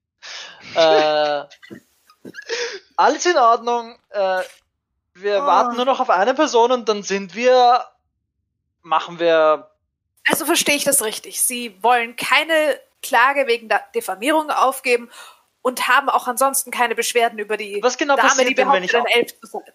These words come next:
Speaker 1: Was genau passiert denn, wenn ich das mache, wenn ich eine Anklage mache?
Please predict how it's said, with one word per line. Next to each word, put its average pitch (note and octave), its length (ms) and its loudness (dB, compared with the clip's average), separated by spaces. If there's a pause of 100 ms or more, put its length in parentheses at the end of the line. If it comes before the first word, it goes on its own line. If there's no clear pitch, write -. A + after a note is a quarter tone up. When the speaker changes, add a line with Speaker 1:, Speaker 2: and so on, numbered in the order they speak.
(200)
Speaker 1:
Was F#3+ 180 -2
genau A3 180 2
passiert G3+ 380 -6
denn, F3 100 -6
wenn D#3+ 100 -4
ich D3+ 80 -16
das D#3 140 -12
mache, B2 380 -6 (160)
wenn D3+ 160 -12
ich C#3+ 120 -10
eine C#3 200 -4
Anklage A#2+ 380 -8
mache? G2+ 260 -20